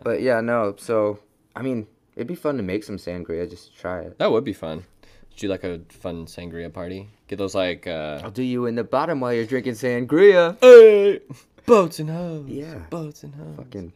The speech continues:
Speaker 1: prestige worldwide.
Speaker 2: Yes.
Speaker 1: Wow.
Speaker 2: I saw a t-shirt that was the picture of them and it said "Prestige Worldwide."
Speaker 1: Awesome.
Speaker 2: I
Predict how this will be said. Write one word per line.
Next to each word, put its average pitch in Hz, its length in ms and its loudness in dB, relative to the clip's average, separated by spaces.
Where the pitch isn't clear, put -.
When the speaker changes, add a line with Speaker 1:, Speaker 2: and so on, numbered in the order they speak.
Speaker 1:
prestige 117 580 -8
worldwide. 85 720 -10
Speaker 2:
Yes. - 120 -20
Speaker 1:
Wow. - 100 -20
Speaker 2:
I 107 80 -16
saw - 140 -16
a - 60 -18
t-shirt 87 560 -14
that - 220 -10
was 87 440 -12
the 95 80 -10
picture 98 340 -6
of 90 80 -12
them 87 260 -6
and 92 200 -8
it - 60 -20
said 92 360 -16
"Prestige 113 640 -14
Worldwide." 92 440 -20
Speaker 1:
Awesome. 87 360 -10
Speaker 2:
I 82 60 -8